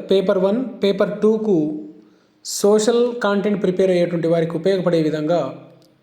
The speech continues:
ప్రాక్టీస్ బిట్స్‌ను ప్రాక్టీస్ చేస్తూ వస్తున్నాము. ఈరోజు మనము ఆరవ తరగతికి సంబంధించిన సోషల్ సబ్జెక్ట్ సామ్రాజ్యాలు, గణతంత్ర రాజ్యాల ఆవిర్భావం అనే లెసన్కు సంబంధించిన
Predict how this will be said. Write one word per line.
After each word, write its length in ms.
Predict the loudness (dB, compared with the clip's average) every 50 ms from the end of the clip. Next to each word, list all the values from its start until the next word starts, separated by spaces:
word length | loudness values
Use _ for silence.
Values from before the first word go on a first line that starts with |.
| _ _ -4
ప్రాక్టీస్ 380 | -2 -2 -2 0 0 -2 0 0
బిట్స్‌ను 420 | 0 0 -2 -2 -2 -2 -2 -2
ప్రాక్టీస్ 580 | -4 -6 -6 -2 -2 -2 -2 -2 -2 -2 0 0
చేస్తూ 260 | 0 0 0 -2 -2
వస్తున్నాము. 600 | -2 -2 -4 -4 -4 -4 -2 -2 -4 -4 -6 -10 -14 -18 -20 -20 -20 -20 _ _ _ _ _ _ _ _ _ _ _ _ _ _ _ _ _ _ _ _ _ _ _ _ _ _ _ _ -4 0
ఈరోజు 400 | 2 4 4 4 4 4 4 2
మనము 640 | 2 2 2 2 2 2 2 0 -2 -4 -10 -12 -18 -20 -20 -20 -20 _ _ _ _ _ _ -2
ఆరవ 320 | 0 2 2 4 4 2
తరగతికి 440 | 4 2 2 2 2 0 0 -2 -2
సంబంధించిన 720 | 0 0 0 0 2 2 0 0 0 0 -2 -2 -2 -2 -4 -12 -16 -20 -20 -20 -20 _ _ _ _ _ _ _ _ -10
సోషల్ 460 | -6 0 2 2 2 4 2 2 2
సబ్జెక్ట్ 680 | 2 0 0 0 0 0 0 0 -4 -10 -14 -16 -20 -20 -20 -20 -14 -8
సామ్రాజ్యాలు, 1000 | -4 -2 0 2 2 2 2 2 2 2 2 2 2 4 2 2 0 0 -2 -6 -10 -16 -18 -18 -14 -12 -12 -12 -12 -14 -20 -18 -8 -2 0 0
గణతంత్ర 400 | 2 2 0 0 0 2 2 2
రాజ్యాల 720 | 2 2 2 0 0 2 2 2 2 0 -2 -4 -6 -12 -18 -20 -20 -20 -20 _ _ _ _ _ _ _ _ -4
ఆవిర్భావం 680 | 0 0 2 2 2 2 2 2 2 2 2 0 -2 -2
అనే 140 | 0 0
లెసన్కు 340 | 2 2 0 0 -2 -2 -2
సంబంధించిన 680 | -2 -2 -2 -2 -2 -2 -2 -4 -4 -6 -6 -8 -8